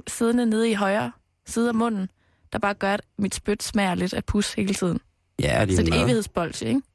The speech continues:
Speaker 2: Jo, jo, lige præcis. Det er kroppens eget spisekammer
Speaker 1: Mm.
Speaker 2: giver gaver.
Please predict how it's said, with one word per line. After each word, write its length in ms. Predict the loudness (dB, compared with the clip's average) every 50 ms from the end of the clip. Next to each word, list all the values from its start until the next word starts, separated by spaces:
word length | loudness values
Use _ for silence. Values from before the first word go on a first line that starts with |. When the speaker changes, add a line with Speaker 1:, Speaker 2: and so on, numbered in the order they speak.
| _ -2
Speaker 2:
Jo, 60 | 0 0
jo, 140 | 0 0 0 -2
lige 100 | -2 0
præcis. 280 | 0 0 0 0 -2
Det 100 | -4 -8
er 40 | -4
kroppens 300 | -2 0 0 0 2 2
eget 140 | 2 0 0
spisekammer 520 | 0 0 2 4 4 4 4 4 4 2
Speaker 1:
Mm. 60 | 2
Speaker 2:
giver 140 | 2 0 0
gaver. 320 | 0 0 0 0 0 -2